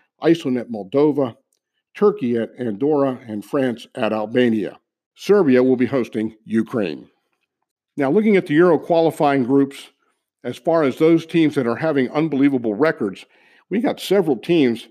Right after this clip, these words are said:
that do not have any losses. Group B, Ukraine has no losses. Group D, Denmark, clean sheet. Group E, Croatia,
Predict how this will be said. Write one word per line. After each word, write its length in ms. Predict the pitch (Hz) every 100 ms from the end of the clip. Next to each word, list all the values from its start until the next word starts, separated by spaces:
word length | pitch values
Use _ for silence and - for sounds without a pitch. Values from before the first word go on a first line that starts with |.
| _
that 200 | 127 117
do 120 | 165 202
not 200 | 143 135
have 200 | 113 113
any 140 | 123
losses. 540 | 147 190 165 113 - - _ _ _ _ -
Group 260 | 147 123
B, 200 | 123 165
Ukraine 600 | 120 117 170 - 127 92 - -
has 180 | 110
no 140 | 139 131
losses. 520 | 135 135 - 87 - _ _ _ -
Group 220 | 131 127
D, 300 | 160 165 120
Denmark, 640 | 92 120 160 156 135 - _
clean 260 | 135 131
sheet. 380 | 113 - 107 - _ _ _ _
Group 240 | 131 147 160
E, 180 | 165 107
Croatia, 680 | - 151 165 175 131 92